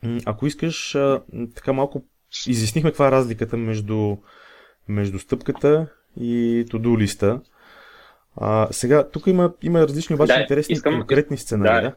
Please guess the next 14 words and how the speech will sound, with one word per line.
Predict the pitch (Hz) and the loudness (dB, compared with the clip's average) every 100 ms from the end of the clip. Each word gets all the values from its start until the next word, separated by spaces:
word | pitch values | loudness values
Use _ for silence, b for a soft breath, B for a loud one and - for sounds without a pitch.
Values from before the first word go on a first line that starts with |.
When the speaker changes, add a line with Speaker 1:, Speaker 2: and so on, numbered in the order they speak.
| - | -10
Speaker 1:
кажи. | 98 143 - - - - B B B _ - | -10 -10 -12 -20 -20 -20 B B B _ -12
Speaker 2:
Искам | - 156 156 | -6 -2 2
да, | 147 127 B B - | 4 2 B B -12
само | - 127 135 | -4 0 2
да | 123 | 2
уточня, | 110 110 123 | 2 -2 -2
защото, | 123 - 120 _ _ - | -2 0 -4 _ _ -2
а, | 107 | 0
нали, | 107 110 | 2 2
аз | 110 | 0
не, | 110 107 104 101 98 92 - B B - | -2 -4 -2 -2 -2 -4 -6 B B -6
не | 107 101 101 98 98 95 92 - - | -4 -2 0 2 2 2 0 -4 -8
разказах | 76 98 - 117 117 | -6 -6 -2 0 0
всъщност, | - - - 107 | -4 -8 -10 -14